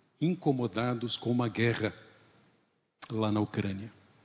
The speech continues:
Não apenas aquele povo, mas também todo mundo,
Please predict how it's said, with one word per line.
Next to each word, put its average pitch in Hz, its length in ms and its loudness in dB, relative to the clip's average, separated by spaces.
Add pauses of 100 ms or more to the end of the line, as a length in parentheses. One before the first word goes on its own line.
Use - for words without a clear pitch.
(2750)
Não 123 120 4
apenas 135 360 10
aquele 117 280 6
povo, 160 680 8 (920)
mas 107 160 -2
também 113 260 6
todo 117 300 10
mundo, 123 420 8